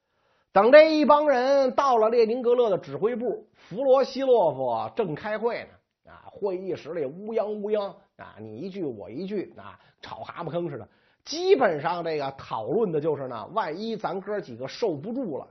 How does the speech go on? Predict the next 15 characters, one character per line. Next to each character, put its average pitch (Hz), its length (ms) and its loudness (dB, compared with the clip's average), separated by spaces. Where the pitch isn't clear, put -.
该 180 180 -4
咋 - 320 -10
整？ - 100 -6
啊， 87 140 -18
朱 277 220 0
可 180 200 2
夫 170 140 -2
径 190 380 -4
直 147 180 -4
的 196 80 -2
就 170 120 -2
走 - 320 -8
了 113 60 -12
进 139 160 -10
来， 95 160 -14